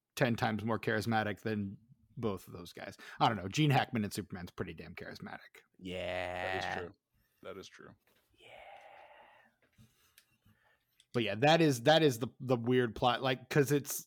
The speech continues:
Speaker 1: it, it, it gets really racial, weirdly racial there at the end, and you're like, "Wait, what? What are, what? What am I watching?" Like, it just kinda pivoted there, and I'm just, I was just flummoxed for that moment.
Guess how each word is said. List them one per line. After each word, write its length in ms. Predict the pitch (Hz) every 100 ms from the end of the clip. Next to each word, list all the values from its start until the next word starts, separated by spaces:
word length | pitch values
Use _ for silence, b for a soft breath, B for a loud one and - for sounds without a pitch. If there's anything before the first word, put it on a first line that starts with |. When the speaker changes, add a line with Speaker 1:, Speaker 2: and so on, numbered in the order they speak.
| _
Speaker 1:
it, 320 | 143 143 160 156
it, 160 | 151 -
it 240 | 151 135
gets 240 | 160 170 120
really 300 | 117 139 147
racial, 840 | 101 110 117 - 165 170 170 180
weirdly 500 | 131 113 135 165 175
racial 400 | 151 160 151 175
there 160 | 165 170
at 120 | 170
the 120 | 160
end, 120 | 165
and 100 | 170
you're 120 | 123 117
like, 180 | 107
"Wait, 160 | 110 107
what? 280 | 95 123 330 -
What 260 | 107 113 151
are, 40 |
what? 480 | 185 113 101 170 349
What 260 | 277 175 339
am 120 | 359
I 60 | 175
watching?" 800 | 139 151 349 - - 123 98 104 B B B -
Like, 140 | 147
it 80 | 151
just 180 | 147 -
kinda 220 | 170 160
pivoted 520 | 135 - 165 160 135
there, 180 | 123 127
and 120 | 123
I'm 100 | 127 131
just, 240 | 127 -
I 220 | 120 127 127
was 280 | 127 127
just 240 | - 127 139 127 -
flummoxed 800 | - - 131 127 127 101 - -
for 160 | - 113
that 180 | 107 95
moment. 420 | 104 101 92